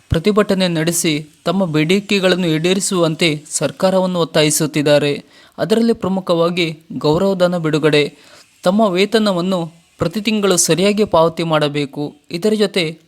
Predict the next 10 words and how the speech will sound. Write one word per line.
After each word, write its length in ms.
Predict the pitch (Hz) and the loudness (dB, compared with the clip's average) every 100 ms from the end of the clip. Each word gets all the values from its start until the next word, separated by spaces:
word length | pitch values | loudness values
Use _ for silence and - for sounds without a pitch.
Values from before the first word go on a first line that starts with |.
| - | -4
ಮಕ್ಕಳಿಗೆ 520 | 208 254 226 226 220 | -2 0 0 0 0
ನೀಡುವ 360 | 202 196 185 185 | -2 0 0 0
ಮೊಟ್ಟೆಗೆ 420 | 170 160 196 208 | 0 -2 -2 -2
ತಗಲುವ 480 | 202 180 185 175 170 | -2 -2 0 2 2
ಖರ್ಚನ್ನು 640 | 170 156 - 160 170 151 - _ _ _ | 0 0 0 0 -2 -6 -10 _ _ _
ಮುಂಚಿತವಾಗಿ 600 | 165 170 - 202 196 190 | -6 -4 -2 0 2 0
ನೀಡಬೇಕು 460 | 180 165 170 165 175 | -2 -2 0 -2 -2
ಮತ್ತು 600 | 185 190 208 170 - _ _ _ - | -4 -2 -2 -2 -8 _ _ _ 0
ಮಾರುಕಟ್ಟೆ 540 | 139 185 208 214 196 | 2 2 -2 -4 -2
ದರದಲ್ಲಿ 600 | 175 175 170 175 160 151 | 0 0 0 0 -2 -6